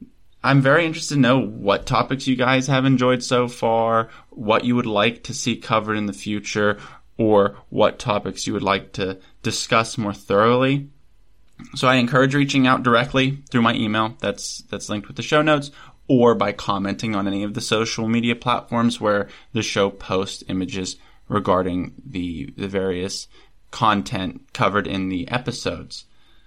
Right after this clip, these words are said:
I'm really excited about how much the show is growing, and I want to make sure that it continues to support your guys' interests.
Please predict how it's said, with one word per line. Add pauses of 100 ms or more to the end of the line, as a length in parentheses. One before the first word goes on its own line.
(680)
I'm
really
excited
about
how
much
the
show
is
growing,
and
I
want
to
make
sure
that
it
continues
to
support (320)
your
guys'
interests.